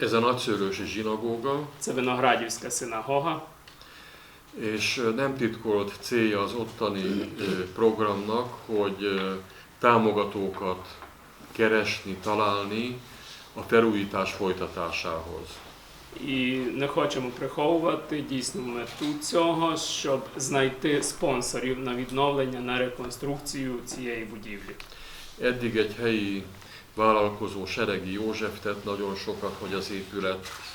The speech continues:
Speaker 1: valamit visszanyerjen régi fényéből, valamint jelentős magyar állami támogatásokkal lehetett addig eljutni, amit majd önök is fognak tapasztalni, ha eljönnek.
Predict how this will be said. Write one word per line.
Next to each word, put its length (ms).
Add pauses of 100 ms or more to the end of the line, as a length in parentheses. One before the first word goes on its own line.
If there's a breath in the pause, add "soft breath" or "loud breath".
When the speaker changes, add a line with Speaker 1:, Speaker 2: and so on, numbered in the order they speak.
(300 loud breath)
Speaker 1:
valamit 420
visszanyerjen 680
régi 280
fényéből, 760
valamint 500
jelentős 540
magyar 280
állami 380
támogatásokkal 1040
lehetett 440
addig 300
eljutni, 600 (520 loud breath)
amit 220
majd 160
önök 300
is 100
fognak 380
tapasztalni, 720
ha 100
eljönnek. 640